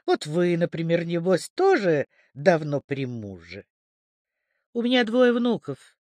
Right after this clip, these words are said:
на всякий случай сообщила я. Круглый опять захохотал. «Чудесно! Обожаю детей! Может, позвоните супругу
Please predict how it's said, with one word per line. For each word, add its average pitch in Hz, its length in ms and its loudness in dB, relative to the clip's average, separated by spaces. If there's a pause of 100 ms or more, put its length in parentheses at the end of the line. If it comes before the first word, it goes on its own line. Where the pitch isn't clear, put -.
(300)
на 175 140 -2
всякий 170 320 -8
случай 143 420 -8
сообщила 131 500 -10
я. 123 220 -10 (640)
Круглый 208 480 0
опять 123 500 -6 (300)
захохотал. 120 880 -8 (300)
«Чудесно! 160 1000 -2 (460)
Обожаю 202 880 4
детей! 139 880 -4 (640)
Может, 285 360 2 (280)
позвоните 247 580 4
супругу 202 920 -4